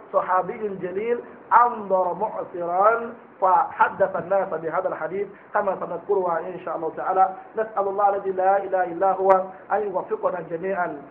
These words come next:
لما يحب ويرضى، إنه ولي ذلك والقادر عليه. Ọpẹ́ ni fún Allah subhanahu wa ta'ala lẹ́ẹ̀kan sí. A tọrọ ọ̀pọ̀lọpọ̀ ìkẹ́ àti ìgẹ̀ fún Ànábì sallallahu alaihi wasallam.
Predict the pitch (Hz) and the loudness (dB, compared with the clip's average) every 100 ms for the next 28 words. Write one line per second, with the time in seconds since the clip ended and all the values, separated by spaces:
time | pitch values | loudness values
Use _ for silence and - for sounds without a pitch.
0 | - 185 226 202 180 165 - 185 156 160 | -14 -10 -4 -2 -2 -4 -8 -10 -6 -6
1 | 185 170 160 - - - 202 190 160 165 | -6 -4 -4 -6 -10 -8 -6 -4 -4 -4
2 | 160 175 190 175 160 147 143 170 202 - | -4 -4 -8 -6 -6 -6 -6 -2 -2 -2
3 | - 185 190 - 160 156 147 139 156 - | -8 -2 0 -2 -6 -4 -6 -6 -8 -12
4 | - - - - - - 202 190 226 196 | -18 -20 -20 -12 -6 -2 0 0 0 0
5 | 180 180 175 196 190 165 175 180 165 156 | -2 -4 -4 -2 -2 -2 -4 -2 -2 -4
6 | 156 151 - - - - - - 175 196 | -8 -14 -16 -20 -20 -20 -12 -8 -2 0
7 | 175 175 190 185 170 214 - 170 196 190 | 2 2 2 2 2 0 0 0 2 2
8 | 190 185 196 190 175 185 165 160 175 185 | 0 0 0 0 0 0 0 -2 -2 2
9 | 185 | 2